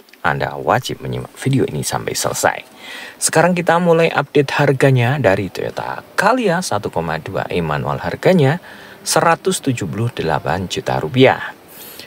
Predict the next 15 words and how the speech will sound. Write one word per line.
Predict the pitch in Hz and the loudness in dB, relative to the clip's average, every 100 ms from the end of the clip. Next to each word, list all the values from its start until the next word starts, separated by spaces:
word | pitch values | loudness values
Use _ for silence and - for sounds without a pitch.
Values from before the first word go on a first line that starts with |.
| - - | -12 -6
Untuk | 87 82 - | -4 -4 -4
Toyota | 87 80 - 73 - | -8 -8 -10 -12 -8
Calya | - - - | -6 -6 -6
satu | - 139 - | -4 -2 0
koma | 196 180 | 2 4
dua | 170 143 143 131 | 6 6 6 4
G | 202 233 | 4 6
manual | 196 120 87 90 | 4 0 0 -2
harganya | 90 - 71 71 64 - | -2 -2 -4 -4 -6 -8
seratus | - 65 64 - | -4 -2 -4 -4
delapan | 62 60 69 - | -4 -4 -6 -6
puluh | 117 | 0
empat | 127 127 - | 2 2 0
juta | 147 196 165 117 | -4 0 0 0
rupiah. | - 82 - 135 98 - | -4 -6 4 4 4 0